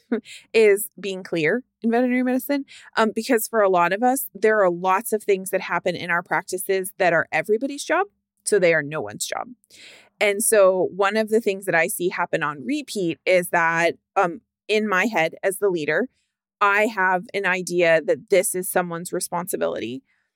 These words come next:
And when I talk to them about it, they're like, "Okay, but that's supposed to be Dave's responsibility, right? Like, I didn't think I was responsible for that."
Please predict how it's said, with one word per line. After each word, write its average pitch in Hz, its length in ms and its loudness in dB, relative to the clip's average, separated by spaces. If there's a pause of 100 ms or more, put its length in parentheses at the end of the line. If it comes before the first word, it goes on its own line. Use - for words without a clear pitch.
(140)
And 190 400 2 (140)
when 175 180 -2
I 165 140 0
talk 214 240 -2
to - 100 -8
them 190 120 0
about 170 280 2
it, 170 220 0 (400)
they're 180 400 4
like, 156 340 2 (460)
"Okay, 190 300 2
but 160 200 0 (260)
that's 175 400 -2
supposed 180 360 -4
to 180 60 -8
be 151 340 -10
Dave's 156 480 -2
responsibility, - 880 -10
right? 185 340 -4
Like, 175 160 -2
I 165 120 0
didn't 131 220 -6
think 175 260 -6
I 160 160 0
was 160 140 -8
responsible 151 540 -8
for - 140 -2
that." 233 220 4